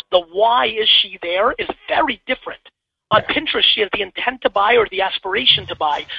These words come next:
Speaker 1: On Facebook, she's there to keep up with her universe. The way you storytell and put out pictures and content needs to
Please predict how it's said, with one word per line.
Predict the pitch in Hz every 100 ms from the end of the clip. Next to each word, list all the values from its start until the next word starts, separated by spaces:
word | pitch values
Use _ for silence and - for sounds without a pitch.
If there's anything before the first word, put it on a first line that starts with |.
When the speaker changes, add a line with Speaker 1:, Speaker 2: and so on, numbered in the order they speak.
| - -
Speaker 1:
On | 208
Facebook, | - - 294 320 - 196 180 - -
she's | - 214 -
there | 466
to | -
keep | - 233 214
up | 202
with | 202
her | 196
universe. | 180 226 285 175 - - - -
The | 208
way | 196 226
you | 277 285 254 -
storytell | - 202 208 262 - 302 330
and | 233 -
put | -
out | 214 -
pictures | 220 - 120 -
and | 202 - - -
content | - 190 202 302 330 - - _ _
needs | 240 285 -
to | -